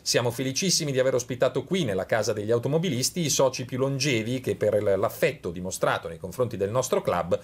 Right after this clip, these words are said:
si sono guadagnati il diritto di entrare in questo elenco elitario", ha dichiarato La Russa. I veterani del volante, che da almeno,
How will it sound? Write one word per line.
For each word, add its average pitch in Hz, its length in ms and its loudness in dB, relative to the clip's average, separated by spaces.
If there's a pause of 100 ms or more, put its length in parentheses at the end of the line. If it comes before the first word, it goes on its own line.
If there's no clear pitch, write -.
(220)
si - 160 0
sono 160 220 2
guadagnati 131 480 0
il 113 100 -6
diritto 135 600 0
di 110 140 -4
entrare 120 480 0
in 104 140 -6
questo 113 280 -4
elenco 104 360 0
elitario", 92 600 0
ha 90 80 -6
dichiarato 95 540 0 (300)
La 120 160 4
Russa. 110 460 -2 (200)
I 110 100 -6
veterani 135 400 2
del 127 160 0
volante, 131 500 0
che 127 100 -4
da 98 100 -2
almeno, 110 360 -4